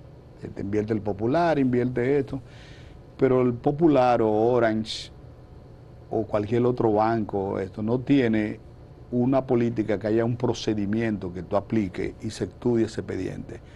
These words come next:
Eso a ti te pueden ayudar en función si tú tienes un amigo ahí adentro, si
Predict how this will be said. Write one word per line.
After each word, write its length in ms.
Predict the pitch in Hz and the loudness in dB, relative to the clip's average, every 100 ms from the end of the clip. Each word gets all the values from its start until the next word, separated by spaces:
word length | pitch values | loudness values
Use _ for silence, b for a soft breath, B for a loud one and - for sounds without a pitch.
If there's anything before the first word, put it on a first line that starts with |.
| B B B B - - | B B B B -16 -2
Eso 240 | 123 147 | 0 2
a 80 | 127 | 2
ti 100 | 139 | 0
te 160 | 139 131 | 0 -2
pueden 400 | - 135 139 131 | 2 2 4 2
ayudar 460 | 123 127 127 117 | 2 2 2 2
en 100 | 107 | 0
función 280 | 98 107 117 | -2 -4 -4
si 80 | 113 | -4
tú 80 | 110 | 0
tienes 220 | 113 120 | 0 0
un 80 | 117 | -2
amigo 340 | 107 113 104 | -2 -2 -2
ahí 60 | 107 | -2
adentro, 500 | 123 165 156 139 139 | -2 -4 -4 -8 -8
si 180 | 117 | -10